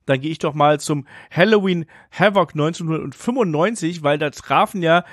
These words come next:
der Giant in seinem ersten Match übrigens und Hulk Hogan damals aufeinander. Und man wollte ja den Giant ja hier als das große Monster pushen. Und wie kann man jemanden besser zum Monster pushen als mit einem Monster Truck?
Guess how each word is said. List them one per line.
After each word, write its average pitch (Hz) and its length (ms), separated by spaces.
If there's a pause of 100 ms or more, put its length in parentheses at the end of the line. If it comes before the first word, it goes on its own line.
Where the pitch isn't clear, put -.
(200)
der 143 140
Giant 170 400
in 147 80
seinem 143 180
ersten 143 340
Match 147 220
übrigens 117 400 (260)
und 214 320 (460)
Hulk 208 320
Hogan 202 400
damals 139 480
aufeinander. 143 640
Und 110 80
man 113 120
wollte 147 220
ja 131 60
den 120 100
Giant 131 300
ja 147 40
hier 135 200
als 120 100
das - 160
große 147 460 (400)
Monster 151 420
pushen. 202 400
Und 180 240 (540)
wie 185 140
kann 226 140
man 220 160
jemanden 190 360
besser 196 260
zum 151 240
Monster 165 320
pushen - 380
als 143 180
mit 185 80
einem 151 180
Monster 170 440
Truck? - 420